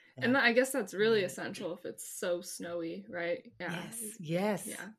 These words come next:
Speaker 1: that makes
Speaker 2: 'Cause she
Speaker 1: sense.
Speaker 2: couldn't just drive in just for a little fetal monitoring,
Speaker 1: Yeah.
Speaker 2: 'cause she might be driving for a
Speaker 1: I
Speaker 2: day.
Speaker 1: wonder if, like, the cold makes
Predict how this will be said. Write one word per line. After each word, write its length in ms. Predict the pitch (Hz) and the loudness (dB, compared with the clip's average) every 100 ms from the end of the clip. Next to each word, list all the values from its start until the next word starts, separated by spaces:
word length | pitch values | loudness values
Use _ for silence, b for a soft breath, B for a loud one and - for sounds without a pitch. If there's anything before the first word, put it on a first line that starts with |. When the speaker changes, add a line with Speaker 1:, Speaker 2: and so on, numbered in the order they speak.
| _ | _
Speaker 1:
that 80 | 196 | -8
makes 220 | 190 190 | -8 2
Speaker 2:
'Cause 180 | 202 196 | 4 6
she 100 | 214 | 4
Speaker 1:
sense. 60 | 220 | 6
Speaker 2:
couldn't 240 | 240 208 | 6 6
just 240 | 180 165 - | 2 0 6
drive 440 | 185 175 170 170 | 8 8 6 6
in 420 | 185 185 180 170 B B - | 4 4 2 -4 B B -2
just 320 | 180 170 - | 0 0 0
for 100 | 175 | 2
a 100 | 156 | 4
little 260 | 156 156 139 | 2 -2 -4
fetal 360 | - 165 147 | -2 -4 -4
monitoring, 760 | 139 202 240 202 - 147 151 175 | 4 4 4 2 0 2 2 -2
Speaker 1:
Yeah. 40 | 175 B B B _ | -6 B B B _
Speaker 2:
'cause 140 | 160 | -10
she 140 | 151 151 | -8 -6
might 260 | 151 147 | -6 -6
be 80 | 156 | -8
driving 540 | 135 165 160 165 165 151 | -4 0 0 -2 -6 -4
for 160 | 143 | -2
a 140 | 135 135 - | -2 -4 2
Speaker 1:
I 120 | 233 220 | 4 6
Speaker 2:
day. 100 | 233 | 6
Speaker 1:
wonder 400 | 262 302 359 320 | 4 4 4 2
if, 240 | 285 - | 0 0
like, 280 | 262 220 - | -2 -2 -4
the 80 | 190 | -8
cold 800 | - - 220 220 220 214 202 208 - _ _ - | -8 -4 2 6 6 4 0 -10 -20 _ _ -12
makes 760 | 208 202 202 202 - - - | -4 0 -2 -2 -2 -4 -6